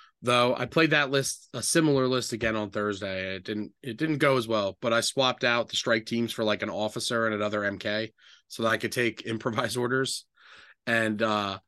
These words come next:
<laughs> I oops and put the officer, like, near, like, too close to the center, and I forgot that, like, he had full arcs. And a full arc walked up and shot and got six,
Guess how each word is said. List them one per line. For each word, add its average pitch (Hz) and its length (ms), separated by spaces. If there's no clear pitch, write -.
<laughs> - 180
I 170 960
oops 143 340
and 151 140
put 165 180
the 143 80
officer, 139 540
like, 117 320
near, 135 300
like, 123 340
too 170 300
close 160 400
to 180 100
the 160 80
center, 170 340
and 151 140
I 123 100
forgot 120 600
that, 120 140
like, 113 220
he 123 140
had 113 220
full 139 300
arcs. - 520
And 113 360
a 110 120
full 127 260
arc 123 260
walked 123 280
up 147 260
and 117 160
shot 127 340
and 104 140
got 98 320
six, - 540